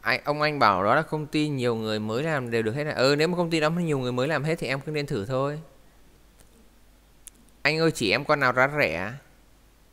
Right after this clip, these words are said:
Ờ, Di Các Đô ơi, con nào giá rẻ thì máy nhỏ thì giá rẻ thôi. Anh cho link qua kênh khác đi. Ok, thì theo yêu cầu của anh em thì bây giờ Mạnh sẽ mở, mở một số kênh cho mọi người cùng xem nha. Ok, thì hiện tại là Mạnh đang có một số kênh như sau ở đây.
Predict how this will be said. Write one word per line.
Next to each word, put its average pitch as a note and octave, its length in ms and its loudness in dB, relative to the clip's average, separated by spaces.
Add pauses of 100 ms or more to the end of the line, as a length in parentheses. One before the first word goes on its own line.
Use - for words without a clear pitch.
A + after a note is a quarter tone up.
(600)
Ờ, A#2+ 600 2
Di D3 120 -2
Các F3 160 2
Đô D#3+ 200 2
ơi, D3+ 220 2
con D#3+ 180 0
nào C#3+ 120 4
giá C3+ 120 6
rẻ D3+ 200 4
thì A#2 60 -4
máy C3 160 2
nhỏ D#3 220 4
thì A#2 80 0
giá C3 120 4
rẻ C3+ 200 0
thôi. D3 260 -2 (1300)
Anh D#3+ 300 8
cho E3 140 8
link D#3 320 6
qua D#3 80 12
kênh D#3 180 4
khác F3+ 180 0
đi. D#3+ 120 0
Ok, D#3+ 260 2 (360)
thì D3 120 -4
theo E3 140 6
yêu E3 120 2
cầu C#3+ 200 6
của A#2+ 80 2
anh D#3+ 200 -2
em D#3+ 140 0
thì D3+ 60 -4
bây D#3 120 0
giờ D3 100 2
Mạnh C3+ 220 -2
sẽ D#3 120 -4
mở, G#2 380 -2
mở G2 320 -4
một B2 160 0
số C3+ 160 -4
kênh D#3 200 -2
cho D#3 60 -8
mọi B2+ 160 -6
người A#2+ 140 -6
cùng A#2+ 140 -8
xem D3+ 240 -4
nha. D#3 240 -2 (140)
Ok, D#3 140 -8 (480)
thì D#3 120 -4
hiện D3+ 160 -4
tại C3 220 0
là C3 220 0 (360)
Mạnh B2+ 500 -4
đang C#3+ 200 -4
có C#3 360 -2
một C#3+ 140 -2
số C3 160 -4
kênh D3 400 -4
như D3 100 -4
sau C#3+ 240 -2
ở A#2+ 60 -8
đây. B2 120 -6